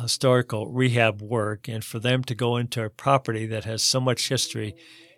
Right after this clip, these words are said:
is really a good fit, Malang said. The two-story former Art Deco style fire station was built in nineteen thirty-seven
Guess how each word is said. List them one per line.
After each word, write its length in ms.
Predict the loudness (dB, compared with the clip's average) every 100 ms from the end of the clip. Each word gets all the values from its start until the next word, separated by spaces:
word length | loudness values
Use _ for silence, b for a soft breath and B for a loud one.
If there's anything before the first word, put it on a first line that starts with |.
| -4
is 180 | 0
really 280 | 6 8 8
a 60 | 4
good 200 | 0 -2
fit, 320 | 0 0 0
Malang 460 | -2 -2 -2 -2 -2
said. 380 | -2 -2 -6 -12 b b b b
The 100 | -6
two-story 680 | 2 2 2 4 6 6 4
former 560 | 2 2 2 4 0 0
Art 320 | 0 0 0
Deco 540 | 0 0 0 -4 -4 -6
style 380 | -2 2 2 0
fire 340 | 2 4 4
station 640 | 2 -2 -2 -2 -4 -6
was 160 | -4 -4
built 300 | 2 2 2
in 140 | -2
nineteen 460 | -4 -2 -2 -2 -2
thirty-seven 1000 | -2 -4 -2 -2 0 2 2 0 -4 -6